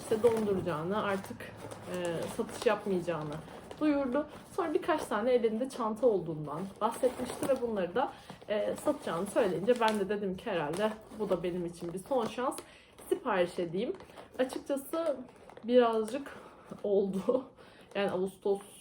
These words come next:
sonuydu herhalde. E, ben de aldım falan derken böyle bekliyordu. Çok da tatlı bir paketleme yapmış.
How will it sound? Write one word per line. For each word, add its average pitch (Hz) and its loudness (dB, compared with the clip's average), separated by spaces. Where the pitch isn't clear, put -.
sonuydu 160 -2
herhalde. 160 0
E, 240 -8
ben 269 0
de 233 2
aldım 247 2
falan 214 -2
derken 233 0
böyle 202 4
bekliyordu. 196 0
Çok - -2
da 233 -6
tatlı 220 -4
bir 214 4
paketleme 196 -2
yapmış. 180 -4